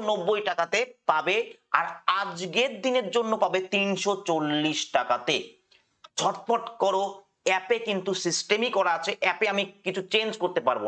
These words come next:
না। ঠিক চব্বিশ ঘন্টা পর এটা কিন্তু হয়ে যাবে তোমার ছশো নব্বই টাকা,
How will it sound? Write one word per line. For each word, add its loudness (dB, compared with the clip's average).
না। 2
ঠিক 2
চব্বিশ 2
ঘন্টা 0
পর 4
এটা 2
কিন্তু 0
হয়ে 2
যাবে 2
তোমার 2
ছশো -2
নব্বই -4
টাকা, -6